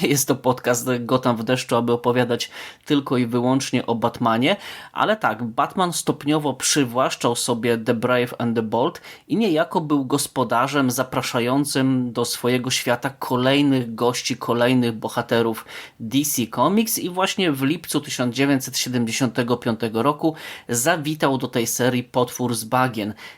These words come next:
Jeden, tak jak powiedziałem, z moich ulubionych bohaterów D C Comics, o którym obiecałem sobie, że przeczytam wszystko, co zostało napisane, jeżeli chodzi oczywiście o komiksy. I stąd dzisiaj właśnie zamiast kolejnego zeszytu serii podstawowej, serii Swamp Thing,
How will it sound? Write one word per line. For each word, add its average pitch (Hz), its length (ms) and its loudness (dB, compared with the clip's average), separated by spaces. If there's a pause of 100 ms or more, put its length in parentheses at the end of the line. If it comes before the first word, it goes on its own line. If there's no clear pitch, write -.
Jeden, 117 520 2
tak 113 160 -8
jak 123 100 -10
powiedziałem, 113 560 0
z 113 100 -4
moich 113 400 -2
ulubionych 139 560 4
bohaterów 113 680 0
D 147 140 0
C 151 180 -4
Comics, 147 480 0 (280)
o 117 80 -4
którym 135 420 0
obiecałem 117 540 0
sobie, 110 320 -2
że 151 160 0
przeczytam 117 580 0
wszystko, - 540 0
co 123 140 -4
zostało 117 500 0
napisane, 139 840 0 (480)
jeżeli 123 300 0
chodzi 113 300 -2
oczywiście 120 640 -2
o 110 160 2
komiksy. 147 720 0 (320)
I 156 120 -2
stąd 214 360 0
dzisiaj 170 300 0
właśnie 147 320 0
zamiast 127 340 2
kolejnego 131 760 2
zeszytu 120 520 -2
serii 113 500 -2
podstawowej, 139 720 0
serii 113 340 -2
Swamp 170 400 0
Thing, 151 240 2